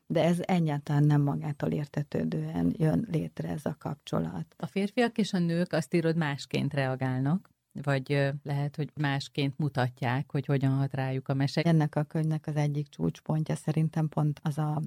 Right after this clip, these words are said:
Speaker 1: hat éve működő férfi csoportomnak a története, amely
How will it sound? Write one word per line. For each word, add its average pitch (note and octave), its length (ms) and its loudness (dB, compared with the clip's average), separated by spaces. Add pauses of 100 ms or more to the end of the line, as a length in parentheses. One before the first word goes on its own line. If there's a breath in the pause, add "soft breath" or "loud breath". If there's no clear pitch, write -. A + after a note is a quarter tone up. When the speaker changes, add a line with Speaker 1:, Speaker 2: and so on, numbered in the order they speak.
(100)
Speaker 1:
hat D3+ 300 -2
éve D#3 220 4
működő D#3 440 4
férfi D3 440 0
csoportomnak D3 960 2
a D3+ 80 -2
története, D3 1000 0 (320 soft breath)
amely D3+ 340 4